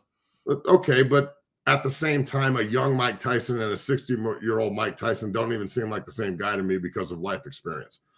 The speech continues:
I feel like now he can tell younger fighters what not to do. There's mo-, there's le-, pit, less pit bulls, okay? All I'm saying now is in the information age which we live,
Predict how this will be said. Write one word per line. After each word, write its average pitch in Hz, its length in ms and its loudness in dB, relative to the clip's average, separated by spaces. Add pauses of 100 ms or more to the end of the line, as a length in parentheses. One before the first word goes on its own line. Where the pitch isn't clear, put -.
(200)
I 110 120 2
feel 131 160 8
like 117 220 6
now 120 260 2
he 120 120 6
can 98 180 -4
tell 123 400 4
younger 107 340 2
fighters 107 440 0
what 107 180 0
not 104 240 -2
to 95 80 -10
do. 104 160 0
There's 98 180 0
mo-, 120 220 -4
there's 113 180 4
le-, - 160 2
pit, 135 260 2
less 139 240 4
pit 139 240 6
bulls, - 300 -6 (140)
okay? 110 160 0 (460)
All 165 160 10
I'm 190 80 10
saying 147 280 4
now 135 280 6
is 104 140 2
in 107 60 -2
the 110 140 2
information 127 560 2
age 110 180 0
which 92 180 0
we 104 120 -2
live, 95 360 -2